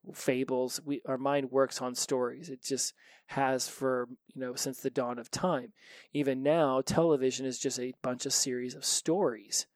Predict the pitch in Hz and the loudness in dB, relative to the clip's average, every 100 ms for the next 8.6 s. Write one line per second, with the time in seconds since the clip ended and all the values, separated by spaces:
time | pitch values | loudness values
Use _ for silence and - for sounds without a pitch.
0 | _ _ _ _ _ - 131 135 131 139 | _ _ _ _ _ -2 0 2 6 6
1 | 135 127 - 151 196 254 220 127 - - | 6 2 0 2 4 4 4 2 0 0
2 | 123 123 127 127 127 151 147 147 - 131 | -2 -2 -2 -2 0 4 6 6 4 0
3 | - - 143 127 120 127 123 - - - | 0 2 2 2 0 -4 -4 -2 -2 -2
4 | - _ - - - 135 131 131 127 - | -10 _ -20 -16 0 2 4 2 2 2
5 | 123 120 127 120 123 123 127 123 123 123 | 0 0 0 -2 -8 -4 -2 -2 -2 -4
6 | - 131 120 - 120 127 - - 156 156 | 0 0 0 -2 -2 2 2 4 6 6
7 | 131 127 131 - - 127 123 117 135 120 | 4 0 -2 0 2 2 0 2 2 2
8 | 104 - 127 131 143 | -2 -2 -2 -4 -10